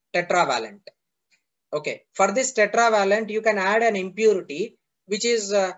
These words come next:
uh, having greater valency, still more, more valency number, greater valency atomic number, uh, uh, greater valency atom can be added to germanium. But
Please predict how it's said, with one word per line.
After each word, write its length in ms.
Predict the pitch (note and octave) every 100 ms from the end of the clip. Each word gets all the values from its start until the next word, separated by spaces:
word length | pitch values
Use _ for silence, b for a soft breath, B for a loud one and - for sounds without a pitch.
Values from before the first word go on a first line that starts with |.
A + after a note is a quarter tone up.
| _ _ _ -
uh, 380 | E3 E3 E3 E3
having 400 | D#3 F#3+ G#3 A#3
greater 500 | D3+ D3+ F3+ F#3 F#3+
valency, 540 | D3+ C3+ B2 A2+ - - _ _ _ _
still 360 | - - A3+ G3+
more, 480 | F3 G3+ G#3 F#3+ _
more 300 | E3+ F#3 G3+
valency 520 | E3+ D#3+ E3+ E3+ F3
number, 400 | D#3+ D3 D#3 F3 _ _ _ _ _ -
greater 320 | E3+ F3+ F#3+
valency 520 | E3+ D#3 D#3+ D#3+ F3
atomic 420 | D#3 D3 D#3+ D#3
number, 300 | D3+ C#3 C#3 F3 _ C#3
uh, 100 | C#3+
uh, 200 | C#3 C3 - -
greater 260 | D#3 E3+
valency 640 | D#3+ D3+ D3+ D#3 - D#3+ D3+ _ _ -
atom 420 | E3 F3 D3 F#3
can 200 | F#3 F#3
be 100 | F#3
added 380 | D3+ D#3 F3 E3+
to 120 | G#3+ F#3
germanium. 520 | D3 C3+ B2+ A2 G2+ _ _
But 160 | C3+ B2